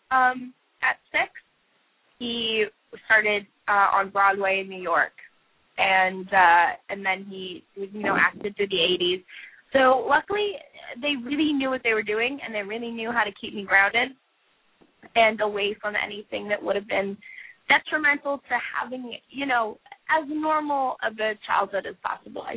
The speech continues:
still went to public school. Um, I still, you know, had pool parties. I, you know, yes, it was different, um, a little bit, but, um, I, I wouldn't, I wouldn't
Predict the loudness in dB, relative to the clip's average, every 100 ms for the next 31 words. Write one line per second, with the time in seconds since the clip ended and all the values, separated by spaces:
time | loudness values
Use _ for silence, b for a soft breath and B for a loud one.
0 | -2 2 6 4 2 0 0 2 -2 -4
1 | -2 2 2 2 -2 B B B B B
2 | 6 6 6 2 -8 _ _ _ -6 -6
3 | -2 4 4 4 0 -2 0 0 -4 -8
4 | -2 -2 -2 -2 -2 2 2 2 -4 -6
5 | -8 -6 -6 -6 -6 2 2 2 -2 B
6 | B B B 0 2 2 -6 -12 -12 -10
7 | -12 -2 -2 -2 -8 _ -2 0 0 -2
8 | -8 -16 _ _ _ -4 -2 0 2 2
9 | 4 4 2 -2 0 0 -2 -2 2 2
10 | 0 -8 _ -16 -16 -14 -16 -4 -2 0
11 | 2 2 2 -2